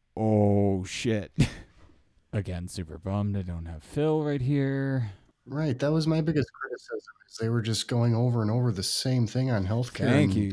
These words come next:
Speaker 1: yeah.
Speaker 2: disagreeing with the smallest little details, you know. It was, and it turned into basically a puerile screaming match between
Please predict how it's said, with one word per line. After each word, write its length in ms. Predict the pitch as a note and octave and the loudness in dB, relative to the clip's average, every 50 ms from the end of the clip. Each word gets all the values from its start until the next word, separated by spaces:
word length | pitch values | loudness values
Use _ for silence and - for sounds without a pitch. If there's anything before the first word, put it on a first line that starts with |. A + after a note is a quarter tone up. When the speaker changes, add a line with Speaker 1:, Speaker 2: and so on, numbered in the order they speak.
| G2+ G#2+ | -2 0
Speaker 1:
yeah. 40 | A2+ | 2
Speaker 2:
disagreeing 640 | A2+ G#2+ G2+ G2+ G2+ A2 A#2+ B2+ B2+ C3 C3 B2 | 2 2 2 0 0 0 2 2 2 2 2 2
with 120 | A2 G2 - | 0 0 -2
the 80 | F#2 | -4
smallest 800 | - - - - - A#2+ A#2+ A#2 A#2+ B2 A#2+ A#2 A2 - - - | -4 -4 -4 -2 0 0 0 2 2 2 0 0 -2 -2 -2 -2
little 220 | B2 A#2 A2+ A#2 | 0 0 0 0
details, 720 | A2 G2+ A#2 A#2 A#2+ - - A#2+ F#2+ F2 F2 F2 F2+ F2+ - | 0 0 -2 -2 -2 -2 -2 -2 -2 -2 -4 -6 -6 -6 -8
you 80 | G2+ | -8
know. 240 | F2+ F#2+ F#2+ G2 G2 | -6 -6 -6 -6 -6
It 100 | G2+ F#2+ | -6 -6
was, 260 | F2 G2 F#2 - - - | -8 -8 -8 -8 -6 -6
and 80 | G#2+ G#2+ | -6 -6
it 80 | G#2 | -6
turned 220 | - A2 A2 A2+ A2+ | -4 -2 0 0 0
into 160 | A2 G#2+ G#2 | 0 -2 -4
basically 540 | F#2 G2+ A2+ A2+ A2+ - - - A#2+ A2 G2+ | -4 -4 -4 -4 -4 -6 -6 -6 -4 -4 -4
a 180 | F2+ F2+ F2+ - _ _ _ _ _ _ - | -4 -6 -10 -12 _ _ _ _ _ _ -10
puerile 400 | - B2 B2 A#2+ A#2+ A2+ G#2+ G2+ | -6 -2 -2 0 0 0 -2 -2
screaming 600 | - - - - - - A2+ A#2 C3+ C3+ A2+ F#2+ | -2 -2 -4 -4 -4 -2 0 2 2 4 2 2
match 420 | F#2 F2+ E2+ E2 E2+ - - - | 0 -2 -4 -4 -4 -6 -6 -6
between 520 | - F#2 - G#2 G2+ G2 F#2+ F#2+ F#2 F#2 | -10 -10 -6 -4 -2 -2 -2 -2 -4 -6